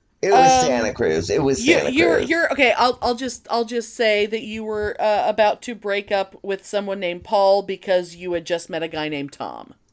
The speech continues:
Speaker 1: Oh, shit. Santa Cruz.
Speaker 2: Okay.
Speaker 1: That was a big mistake, too.
Speaker 2: Oh,
Speaker 1: I
Speaker 2: actually,
Speaker 1: should've
Speaker 2: yeah.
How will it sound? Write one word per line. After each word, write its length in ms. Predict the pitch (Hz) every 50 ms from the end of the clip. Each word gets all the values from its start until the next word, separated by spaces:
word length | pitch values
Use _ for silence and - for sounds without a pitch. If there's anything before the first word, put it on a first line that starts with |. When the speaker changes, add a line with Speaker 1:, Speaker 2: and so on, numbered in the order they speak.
| _ - - - -
Speaker 1:
Oh, 260 | 135 143 147 147 147
shit. 680 | 147 - - - 135 127 107 98 92 - - - -
Santa 380 | - - 147 135 117 113 107 107
Cruz. 640 | - - 113 107 98 95 90 90 92 98 92 - - _ _
Speaker 2:
Okay. 380 | 208 220 220 349 220 190 196 - _ _ _ _ _ _ _ _
Speaker 1:
That 180 | 147 135 135 127
was 180 | 143 135 131
a 120 | 147 131 120
big 280 | - 143 139 135 123
mistake, 600 | 127 127 120 - - - 135 127 123 113 110 -
too. 160 | - - - -
Speaker 2:
Oh, 100 | 330 320
Speaker 1:
I 80 | 330
Speaker 2:
actually, 340 | 349 - - 370 381 302 -
Speaker 1:
should've 80 | - -
Speaker 2:
yeah. 340 | 294 294 254 220 185 175